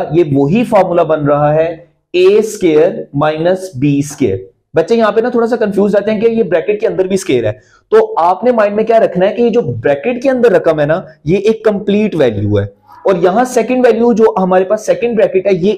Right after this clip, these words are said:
एक number है, तो क्या होगा, ए square minus B square। तो हमें पता है कि जो पहले वाली bracket है उसे लिखेंगे, फिर आपने क्या करना है, जो दूसरी bracket है उसको लिखेंगे और एक बार plus में,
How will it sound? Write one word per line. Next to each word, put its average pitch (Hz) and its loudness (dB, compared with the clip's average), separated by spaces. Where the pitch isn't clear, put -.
एक 160 0
number 175 2
है, 185 0
तो 202 2
क्या 220 4
होगा, 220 2
ए 226 2
square 214 2
minus 190 -2
B 202 0
square। 190 2
तो - -4
हमें 185 -2
पता 185 0
है 226 -4
कि 208 4
जो 214 2
पहले 180 2
वाली 233 2
bracket 208 2
है 220 2
उसे 170 -2
लिखेंगे, 190 0
फिर 233 4
आपने 208 0
क्या 220 4
करना 208 2
है, 208 2
जो 214 2
दूसरी 165 -2
bracket 214 0
है 220 2
उसको 160 -2
लिखेंगे 202 0
और 160 2
एक 156 -2
बार 156 2
plus 143 -4
में, 101 -4